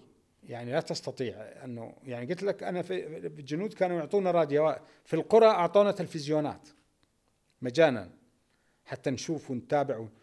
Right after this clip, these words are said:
وفي الجيش كانوا يعطونا راديو صغير مجانا، وهذا الراديو يبث أناشيد وطنية وحماسية وخطابات ليل نهار.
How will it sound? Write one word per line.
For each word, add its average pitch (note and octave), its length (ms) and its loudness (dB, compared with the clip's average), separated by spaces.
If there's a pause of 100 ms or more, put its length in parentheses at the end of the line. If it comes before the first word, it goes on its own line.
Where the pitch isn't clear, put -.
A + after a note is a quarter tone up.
(380)
وفي A3 200 4
الجيش A3+ 400 4
كانوا F#3+ 200 4
يعطونا F3+ 360 4
راديو F#3+ 320 6
صغير F3 680 0 (260)
مجانا، C#3+ 560 0 (1040)
وهذا G#3+ 340 6
الراديو F3+ 340 8
يبث D3+ 460 4
أناشيد F#3 540 -4
وطنية D3+ 500 -2
وحماسية D3 800 -4
وخطابات C#3 800 -2
ليل A#3 320 4
نهار. F#3 280 -2